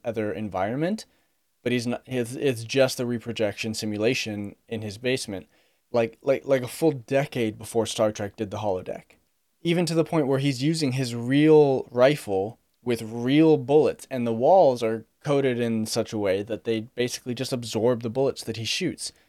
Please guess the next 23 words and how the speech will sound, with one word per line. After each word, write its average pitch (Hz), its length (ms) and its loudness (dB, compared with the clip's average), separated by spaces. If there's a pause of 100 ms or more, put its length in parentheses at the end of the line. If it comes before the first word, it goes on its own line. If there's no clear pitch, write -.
(460)
It's 139 360 -2 (520)
full 175 840 4
immersive 123 560 -2
simulation, 110 600 -4
<laughs> 139 260 -4
and 147 200 4
it's 143 400 -2 (440)
wonderful. 170 480 2 (480)
And - 80 0
I 139 100 4
love 147 600 4
the 131 140 -2
fact 123 440 -4
that 120 180 -2
this 123 180 -4
book 120 340 -4
does 117 260 0
that 98 300 -2
without 160 280 0
knowing 160 240 2
that 131 80 0
virtual 127 400 -2
reality 107 720 -2